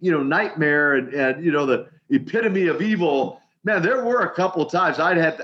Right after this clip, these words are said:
I had to bite the turnbuckle just not to laugh and break character with a guy like Dick Murdoch. He, he was just, he was the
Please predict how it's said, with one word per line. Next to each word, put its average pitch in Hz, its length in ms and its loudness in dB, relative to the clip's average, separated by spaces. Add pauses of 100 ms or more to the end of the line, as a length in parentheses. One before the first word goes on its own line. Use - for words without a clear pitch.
I 190 140 2
had 160 140 -2
to 123 100 0
bite 151 380 -2
the 131 100 -4
turnbuckle 127 680 -2
just 127 300 -6
not 139 400 -2
to 170 140 2
laugh 117 340 2
and 117 160 -4
break 135 300 0
character 123 680 2 (220)
with 127 140 0
a 127 80 2
guy 131 260 0
like 117 280 0
Dick 127 220 0
Murdoch. 110 640 0
He, 139 140 2
he 151 100 2
was 160 140 0
just, 135 240 -2
he 156 120 2
was 135 220 0
the - 160 -4